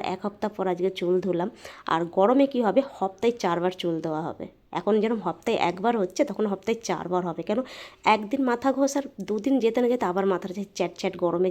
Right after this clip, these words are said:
জানোই, মানে ঘেমে গেলে যা হয়। তো যাই হোক, এবার ঠান্ডা অত ছিল না, মানে প্রতিবার যেরকম ঠান্ডা পড়ে সেই হিসাবে কিন্তু খুব কমই ছিল। তো এখনও কিন্তু দেখবে চ্যান করলে কিন্তু শীত শীত শীত শীত করে। তো যাই হোক, চ্যান করে পাখাটা চালিয়ে দিয়েছি, আর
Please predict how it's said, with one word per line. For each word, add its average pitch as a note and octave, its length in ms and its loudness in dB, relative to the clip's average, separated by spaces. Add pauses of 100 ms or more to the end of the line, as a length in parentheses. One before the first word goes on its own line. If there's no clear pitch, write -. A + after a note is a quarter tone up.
জানোই, F3 240 0 (220)
মানে F3 120 0 (120)
ঘেমে A3+ 280 4
গেলে G#3 160 4 (120)
যা F3 100 2 (140)
হয়। F3+ 160 -2 (440)
তো - 40 4 (100)
যাই B3 180 6
হোক, C#4+ 120 4 (160)
এবার G3 160 0 (140)
ঠান্ডা F3 360 2
অত G#3 100 -4 (300)
ছিল A#3+ 200 0 (180)
না, G3+ 60 -2 (640)
মানে F3 180 2 (320)
প্রতিবার B3+ 460 2
যেরকম C4+ 280 4
ঠান্ডা A3 320 2
পড়ে G#3+ 180 0
সেই A3 140 2
হিসাবে G#3 260 -4
কিন্তু A3 220 -4
খুব A3 100 -10 (120)
কমই F#3+ 300 4
ছিল। A#3 160 0 (460)
তো - 120 -4
এখনও A3 260 0
কিন্তু A3+ 220 0
দেখবে G3+ 160 2 (100)
চ্যান F#3+ 160 2 (120)
করলে A#3 200 4 (100)
কিন্তু G#3 240 0 (160)
শীত - 260 -4
শীত A3+ 240 -2
শীত G3+ 220 -2
শীত G3 120 -8 (100)
করে। F#3+ 160 4 (380)
তো - 40 -4 (100)
যাই G#3+ 160 -2
হোক, B3+ 100 2 (100)
চ্যান G3+ 160 4 (100)
করে G#3+ 200 0
পাখাটা F#3 340 -2
চালিয়ে F#3+ 240 2
দিয়েছি, A3 240 -4
আর A3+ 40 -18